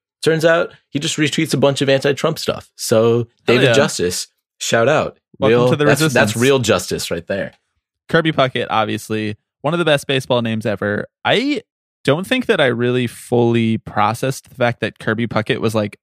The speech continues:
Speaker 2: five four.
Speaker 1: Yeah.
Speaker 2: That
Speaker 1: Lil,
Speaker 2: dude
Speaker 1: lil dude.
Speaker 2: And he was, like, jacked.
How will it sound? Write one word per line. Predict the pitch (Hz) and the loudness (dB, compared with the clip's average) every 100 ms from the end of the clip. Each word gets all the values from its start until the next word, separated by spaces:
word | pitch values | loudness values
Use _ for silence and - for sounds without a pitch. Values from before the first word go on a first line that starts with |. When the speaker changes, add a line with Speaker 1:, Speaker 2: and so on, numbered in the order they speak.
| _ _ | _ _
Speaker 2:
five | - 107 - | 0 0 0
four. | 95 117 175 - _ _ _ - | -2 0 0 -4 _ _ _ -6
Speaker 1:
Yeah. | 78 80 - _ _ _ _ _ _ _ | -4 -6 -12 _ _ _ _ _ _ _
Speaker 2:
That | 104 | 0
Speaker 1:
Lil, | 95 | 0
Speaker 2:
dude | 208 | 2
Speaker 1:
lil | 107 98 | 2 2
dude. | 82 78 78 _ | 2 0 -4 _
Speaker 2:
And | 139 143 | -4 -2
he | 160 | 0
was, | 143 | 0
like, | 123 - - | -4 -6 -18
jacked. | 107 98 - - - | -12 -10 -12 -16 -20